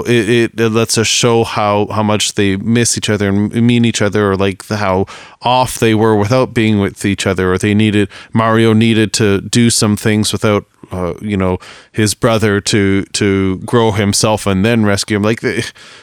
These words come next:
sure, I guess, but I just found it weird to have that main theme established so early, and then they spend very little screen time together, and it not only just doesn't, it, it's just not as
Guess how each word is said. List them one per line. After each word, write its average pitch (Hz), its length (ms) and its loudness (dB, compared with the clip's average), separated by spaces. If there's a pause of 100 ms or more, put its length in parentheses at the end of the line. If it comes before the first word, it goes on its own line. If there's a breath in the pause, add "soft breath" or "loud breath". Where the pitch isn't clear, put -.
sure, 185 420 2
I 131 120 0
guess, 127 320 0
but - 260 -2
I 127 120 0
just 165 260 0
found 160 260 0
it 113 120 -2
weird 110 560 2 (760 soft breath)
to 120 120 0
have 113 300 -2
that 107 240 -2
main 120 400 2
theme 110 440 0
established 107 720 -2
so 110 300 0
early, 117 580 0
and 107 240 0
then 107 200 2
they 107 140 2
spend 95 460 -2
very 104 520 0
little 101 300 0
screen 98 480 0
time 90 260 -4
together, 87 540 -2 (520 loud breath)
and 101 440 -2 (160)
it 113 240 -2 (300)
not 139 220 0
only 127 260 2
just 110 260 -2
doesn't, 104 460 -2 (1120 loud breath)
it, 113 160 -2
it's 113 240 0
just 139 180 0
not 131 160 2
as 110 140 0